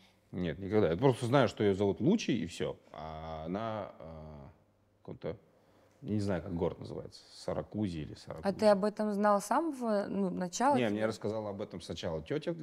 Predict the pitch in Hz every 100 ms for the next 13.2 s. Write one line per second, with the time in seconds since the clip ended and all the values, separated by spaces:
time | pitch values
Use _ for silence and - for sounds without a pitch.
0 | 120 - 127 120 - _ 92 87 90 85
1 | - _ _ _ 107 104 - 80 76 -
2 | _ _ _ _ - - 156 117 87 -
3 | 110 127 120 - 98 92 113 92 98 -
4 | - _ _ _ _ _ _ _ _ _
5 | _ _ _ _ - _ - 104 90 92
6 | 90 139 165 151 127 143 - 120 98 82
7 | 92 87 - _ - - - 120 156 160
8 | 143 - - - - 139 170 120 90 107
9 | 110 98 - - 107 95 - 71 - -
10 | _ _ - 95 101 101 - 101 107 104
11 | 101 - 110 - 117 113 101 113 - 120
12 | 85 76 - - - 82 85 80 73 69
13 | 67